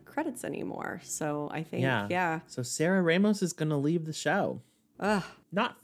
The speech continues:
Speaker 2: forever. She will still be around periodically, but I think from here on out, she's always credited as a guest star.
Speaker 1: I wonder how she felt about that in real life. You know, like, maybe happy for her character to get to go to college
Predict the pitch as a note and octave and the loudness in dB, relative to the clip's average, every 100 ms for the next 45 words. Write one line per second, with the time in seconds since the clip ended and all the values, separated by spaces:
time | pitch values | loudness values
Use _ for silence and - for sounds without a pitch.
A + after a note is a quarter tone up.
0 | - F#3 G#2+ A2+ A2+ C#3 F#3 - - E3 | 2 4 6 4 4 2 2 -2 -2 0
1 | D#3 D3 - D#3+ D3+ C#3+ C3+ C3+ D3 - | 0 -2 2 2 2 2 2 2 -2 -8
2 | - B2+ B2+ A#2+ A#2+ A#2+ A2+ - - B2 | -2 0 2 0 0 -2 -6 -12 -2 2
3 | A2+ G2 G2 A#2+ C#3 D3 B2 A2 G#2+ C#3+ | 4 4 2 2 2 2 4 2 2 -4
4 | C#3+ B2+ A#2+ C#3+ C3 C3 C3+ C#3 - A#2 | -2 -4 0 0 0 2 0 0 -4 -6
5 | G#2+ G2 A#2 B2 B2 - A2+ A2 G#2 G#2 | -4 -2 0 0 -2 -2 -2 0 0 -2
6 | - F#2 F2+ F#2 A2 B2+ - - - - | -4 -12 -14 -8 -6 -6 -10 -18 -20 -20
7 | F#2 _ _ _ _ _ G#3 C#4 G#4 C4 | -20 _ _ _ _ _ 0 2 2 2
8 | B3 B3 B3 A#3+ - - F#3+ F#3+ - F#3 | 4 4 4 4 0 -4 -4 -4 -6 -6
9 | - - - - - - - - - - | -6 -6 -6 -10 -12 -8 -8 -8 -8 -8
10 | - - E3+ E3+ D#3+ - - - - G3 | -8 -2 0 0 -4 -8 -10 -14 -4 0
11 | G3 F#3 F#3 F3 - - - - G3+ F#3+ | 2 4 2 0 -6 -20 -10 0 2 2
12 | F3 F#3+ G3 G#3 G3 F3+ E3+ - A#3+ G#3+ | 0 0 0 -2 -2 -4 -4 -2 0 2
13 | - F3 D#3+ D#3+ F3 - - - - F3+ | 0 -4 -2 -4 -6 -12 -20 -12 -4 -2
14 | D#3+ - F3+ F3 - G#3 G#3+ - F3 - | -2 -2 -2 -2 -2 -2 0 -2 -4 -6